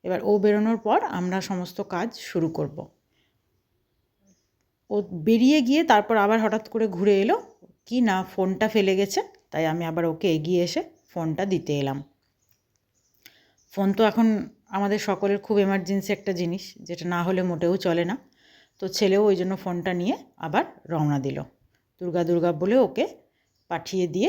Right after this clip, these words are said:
তারপর আমরা এসে চাটা খেয়ে নিলাম। নিয়ে আমি সোজা বাজার চলে গেছিলাম। একদম বাজার থেকে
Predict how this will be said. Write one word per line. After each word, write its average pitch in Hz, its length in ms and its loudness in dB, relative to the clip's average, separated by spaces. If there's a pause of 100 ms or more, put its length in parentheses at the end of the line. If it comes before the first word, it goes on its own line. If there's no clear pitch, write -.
(160)
তারপর 147 360 -2 (320)
আমরা 156 340 -4
এসে 156 300 -2 (240)
চাটা 143 420 -6
খেয়ে 156 280 -2
নিলাম। 156 380 0
নিয়ে 165 240 -2
আমি 214 180 2 (160)
সোজা 180 280 -2
বাজার 160 300 0
চলে 156 280 0
গেছিলাম। 135 400 -4 (440)
একদম 175 300 -2
বাজার 185 320 2
থেকে 214 220 -2